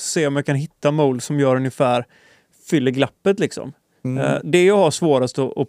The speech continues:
Speaker 1: piska ur, det är mina kastputters och mina midrange. På
Speaker 2: Mm.
Speaker 1: översegmentet, alltså distance och sånt, där kan jag s-, köra en Libanon-rensning liksom, verkligen.
Speaker 2: <laughs> Etnisk
Speaker 1: Ja, men,
Speaker 2: rensning.
Speaker 1: <laughs> alltså, jag behöver egentligen en,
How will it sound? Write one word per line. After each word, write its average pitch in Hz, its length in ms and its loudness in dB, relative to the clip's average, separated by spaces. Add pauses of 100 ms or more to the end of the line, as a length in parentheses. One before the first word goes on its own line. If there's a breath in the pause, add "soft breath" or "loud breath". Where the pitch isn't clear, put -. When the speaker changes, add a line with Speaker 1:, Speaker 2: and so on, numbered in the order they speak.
(140)
Speaker 1:
piska 143 360 -2
ur, 165 340 0 (360 soft breath)
det 165 180 2
är 131 60 4
mina 123 320 0
kastputters - 760 -4
och - 300 -8
mina 127 280 -4
midrange. 127 460 -4 (640 soft breath)
På 135 220 2
Speaker 2:
Mm. 165 140 4
Speaker 1:
översegmentet, 127 680 -2
alltså 131 340 0
distance 139 500 -4
och 139 40 -6
sånt, 120 200 -2
där 127 140 0
kan 127 180 -4
jag 123 440 -6
s-, - 220 -12 (800)
köra 139 240 0
en 127 100 0
Libanon-rensning 120 1000 -2
liksom, 139 400 -10
verkligen. 131 380 -8
Speaker 2:
<laughs> - 640 2
Etnisk - 140 -14
Speaker 1:
Ja, 127 260 2
men, 160 140 4
Speaker 2:
rensning. 139 340 -2
Speaker 1:
<laughs> - 0 -
alltså, 196 320 4 (800 loud breath)
jag 165 140 2
behöver 208 220 6
egentligen 170 340 2
en, 147 340 2